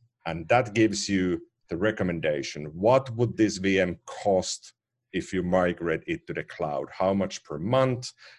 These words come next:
How would those costs be divided between storage and, and bandwidth and whatnot?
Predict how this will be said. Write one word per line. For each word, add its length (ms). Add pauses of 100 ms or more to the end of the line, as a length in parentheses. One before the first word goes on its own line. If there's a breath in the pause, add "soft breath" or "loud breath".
(100 loud breath)
How 260
would 220
those 220
costs 380
be 140
divided 520
between 340
storage 720
and, 240
and 240
bandwidth 500
and 160
whatnot? 480